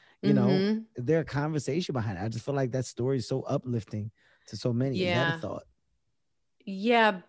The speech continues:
Speaker 2: like, maybe, you know, but
Speaker 1: Mm-hmm.
Speaker 2: again, I
Speaker 1: I
Speaker 2: know
Speaker 1: love your
Speaker 2: you can't
Speaker 1: answers.
Speaker 2: even fathom somebody not having goals. Like,
Speaker 1: I, I love
Speaker 2: I'm,
Speaker 1: your fucking answer.
Speaker 2: it's not
Speaker 1: Mm-hmm.
Speaker 2: in the works.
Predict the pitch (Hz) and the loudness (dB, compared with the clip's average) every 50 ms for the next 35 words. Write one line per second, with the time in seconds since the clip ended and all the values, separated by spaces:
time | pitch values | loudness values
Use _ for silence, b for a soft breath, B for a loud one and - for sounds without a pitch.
0 | _ - 190 208 208 202 196 190 - 151 - - 190 190 190 185 185 185 170 175 | _ -6 -2 2 2 2 0 -2 -6 -10 -4 0 2 4 4 4 2 2 0 0
1 | 165 156 156 165 180 185 185 180 175 175 180 185 185 - 180 175 190 185 185 185 | 0 0 -2 -4 -2 0 0 2 2 2 0 -2 -2 -2 0 2 4 4 4 6
2 | - 185 185 170 165 170 170 170 - _ _ _ _ _ - 180 180 185 180 175 | 6 6 6 6 4 2 0 -2 -8 _ _ _ _ _ -2 -2 2 2 4 2
3 | 151 156 - 135 131 - - 113 170 247 226 233 233 208 202 202 190 - 220 202 | 2 2 2 2 2 4 2 2 4 6 6 6 8 6 6 4 6 6 6 8
4 | 208 214 196 190 180 185 - 190 185 185 185 180 175 180 180 180 180 185 190 170 | 8 8 6 6 4 4 4 4 4 4 2 2 2 2 4 4 4 4 2 2
5 | 170 180 175 175 170 185 180 180 185 185 185 - 185 185 180 - - - 127 120 | 0 0 -2 2 4 4 6 6 6 4 4 2 2 2 2 0 -2 -2 -2 -6
6 | B B B B B 127 139 135 135 135 143 147 151 160 220 214 214 220 226 226 | B B B B B 0 2 2 4 4 6 6 6 6 8 8 8 8 6 4
7 | - - 127 131 123 - 127 123 127 131 127 - 131 104 - 208 208 170 208 202 | 4 2 0 0 0 0 0 0 2 0 0 -2 -2 2 4 6 6 6 6 6
8 | 185 180 190 190 208 214 226 226 220 220 220 220 220 214 - - 151 | 6 6 6 6 6 6 8 8 8 8 8 6 6 4 0 -8 -10